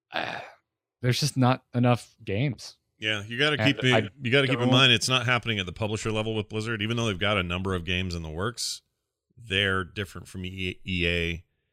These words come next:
Speaker 2: and Activision in that they make their handful of games. They've got maybe more on the way, but it's not, it's not like E A. E A's not developing those games. They're publishing all of them,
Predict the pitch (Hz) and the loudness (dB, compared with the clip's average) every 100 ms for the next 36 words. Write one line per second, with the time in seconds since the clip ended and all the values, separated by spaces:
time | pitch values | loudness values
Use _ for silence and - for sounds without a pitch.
0 | _ _ _ _ _ - 90 107 127 98 | _ _ _ _ _ -8 0 0 0 0
1 | 87 80 85 85 82 78 87 85 82 82 | -2 -2 -6 -6 -6 -6 -2 -2 -2 -6
2 | 87 90 - 90 90 90 87 87 95 90 | -4 -6 -6 -6 -2 0 -2 -2 -4 -6
3 | - 87 82 107 110 110 85 82 78 85 | -8 -10 -4 0 0 0 -2 -6 -4 -6
4 | 92 90 87 90 87 82 85 101 98 82 | -6 -6 -6 -8 -8 -8 -4 -2 -2 -2
5 | 90 - - 95 95 - _ _ _ _ | -6 -6 -4 -2 -2 -4 _ _ _ _
6 | _ _ _ _ _ 110 - 147 127 113 | _ _ _ _ _ -6 0 2 2 2
7 | 117 107 104 98 117 120 117 107 92 107 | 4 6 6 4 2 2 0 -2 -2 0
8 | 110 90 80 80 107 98 82 90 80 _ | 0 -4 -6 -4 -2 -2 -2 -8 -10 _
9 | - 151 143 - 98 98 101 80 67 95 | -8 -4 -2 -2 -4 -6 -6 -8 -14 -20